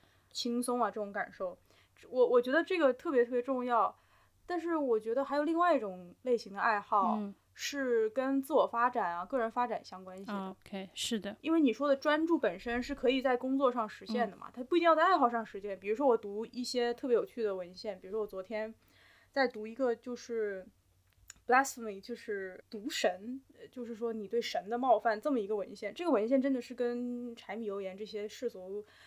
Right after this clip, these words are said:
Speaker 1: <laughs> 社会都没有关系，纯学术的一个文献。但是有一种特别，特别巨大的快乐，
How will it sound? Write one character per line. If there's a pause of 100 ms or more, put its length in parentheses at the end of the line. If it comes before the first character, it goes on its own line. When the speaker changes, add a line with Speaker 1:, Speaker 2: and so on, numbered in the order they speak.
(160)
Speaker 1:
<laughs>
社
会
都
没
有
关
系，
纯
学
术
的
一
个
文
献。
但
是
有
一
种
特
别， (140)
特
别
巨
大
的
快
乐，